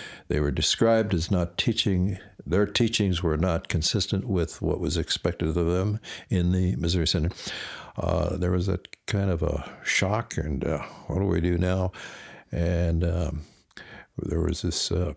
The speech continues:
period of trying to determine now, now what do we do and who are we? So, uh, the students, uh, helped the faculty, uh,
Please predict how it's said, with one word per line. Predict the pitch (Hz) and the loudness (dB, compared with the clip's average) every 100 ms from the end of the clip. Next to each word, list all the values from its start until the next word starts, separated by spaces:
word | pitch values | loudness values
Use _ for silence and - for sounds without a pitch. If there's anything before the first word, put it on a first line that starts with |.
| - | -6
period | - 110 101 | 2 2 4
of | 78 71 - - | 2 0 -4 -2
trying | - 92 92 | 0 2 2
to | 85 85 - - - - - - - - _ _ _ | 2 -2 -8 -20 -20 -20 -20 -20 -20 -20 _ _ _
determine | - - 107 92 82 | -4 2 4 4 4
now, | 85 76 - - 104 | 2 0 -4 -10 -12
now | 95 76 101 | -4 0 2
what | 101 | 2
do | 82 | 2
we | 71 | 0
do | - - - - - - | -2 -4 -6 -18 -16 -8
and | 85 78 73 | -2 -2 0
who | 92 | 0
are | 87 95 | 2 2
we? | 67 62 - - - - - | 2 -2 -8 -10 -12 -10 -4
So, | - 98 92 85 92 | 2 4 6 4 2
uh, | - 87 82 69 69 - - - - - - - - - | 2 2 4 2 -2 -12 -16 -20 -20 -20 -20 -20 -20 -4
the | 90 87 | 0 2
students, | - - 139 139 139 - - | 2 4 4 4 2 2 0
uh, | - 104 98 98 98 98 - | 0 2 4 4 4 2 0
helped | - 104 98 - - - - - | 2 2 2 -2 -4 -2 -4 -2
the | 85 | -2
faculty, | - 104 104 101 101 98 98 95 98 87 - - - | 2 2 2 0 2 4 4 4 2 0 -4 -8 -2
uh, | 85 78 | 0 0